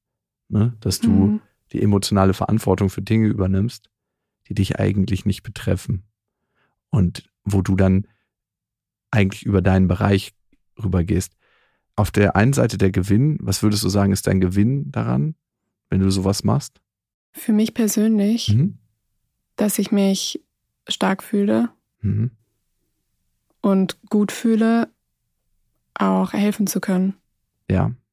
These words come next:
Speaker 1: Und was würdest du noch sagen? Gibt's da noch was?
Speaker 2: Dass ich gebraucht werde.
Speaker 1: Ja.
Speaker 2: Und dass man mich gern hat halt.
Speaker 1: Mhm. Für das, was du da machst.
Speaker 2: Genau.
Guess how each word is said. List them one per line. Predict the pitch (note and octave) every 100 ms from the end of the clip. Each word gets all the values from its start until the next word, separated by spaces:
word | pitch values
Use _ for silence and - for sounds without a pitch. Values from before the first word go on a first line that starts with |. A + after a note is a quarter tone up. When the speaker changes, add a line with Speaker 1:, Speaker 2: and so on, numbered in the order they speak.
| _ _ _ _ _ _ _ _ _ _
Speaker 1:
Und | - F#2+
was | G#2
würdest | G#2+ -
du | -
noch | G#2+
sagen? | - B2
Gibt's | A2+ -
da | G#2
noch | A#2
was? | C3+ - _ _ _ _ _ _ _
Speaker 2:
Dass | - F#3+
ich | F#3
gebraucht | F#3 G3+ G3 G3+ -
werde. | A#3 A#3 A#3+ C4 C#4+ _ _
Speaker 1:
Ja. | A2 G#2 A2 _ _ _ _ _
Speaker 2:
Und | G#3+ G#3 G#3
dass | G#3
man | G#3 G#3
mich | G3+ G3+ - - _ _ _ _
gern | A3+ B3+ G3
hat | G3 -
halt. | G#3+ G#3 _ _ _
Speaker 1:
Mhm. | A#2 A2+ A#2+ - _ _ _ _
Für | - A2
das, | G#2+
was | G2+ -
du | G2+
da | G2
machst. | G2 F#2+ -
Speaker 2:
Genau. | - A3+ G3+